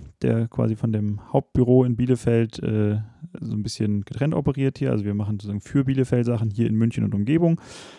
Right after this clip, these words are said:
ähm, und freuen uns immer wieder auch natürlich Leute, ähm, live und vor Ort zu sehen. Wir machen jetzt seit Juli wieder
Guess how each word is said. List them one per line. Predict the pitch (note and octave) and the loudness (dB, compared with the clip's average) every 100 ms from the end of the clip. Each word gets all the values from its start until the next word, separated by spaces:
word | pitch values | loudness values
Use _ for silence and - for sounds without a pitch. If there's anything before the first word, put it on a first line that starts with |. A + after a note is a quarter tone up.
| - - | -12 2
ähm, | A#2+ B2+ | 2 4
und | B2 | 0
freuen | A#2+ C#3 D3+ | 6 6 8
uns | |
immer | D#3 C#3 | 4 4
wieder | C3+ C3 | 6 4
auch | B2+ - | 2 -2
natürlich | A#2+ A#2 A2+ | -2 0 0
Leute, | A#2 B2+ B2+ A#2+ - | 2 2 4 2 2
ähm, | A2+ A2 - | 2 0 -2
live | A2+ A#2 C#3 | -2 -2 0
und | C3 | -2
vor | A2+ B2 | -2 0
Ort | E3+ - | 0 0
zu | |
sehen. | D#3+ D#3 D3 | 2 2 2
Wir | |
machen | B2+ A#2+ | 0 0
jetzt | B2 A2+ | -2 -2
seit | A#2+ A2+ | -2 -2
Juli | A2 C#3 F3+ E3 | 0 0 4 2
wieder | D3 C#3+ C3 | 2 4 4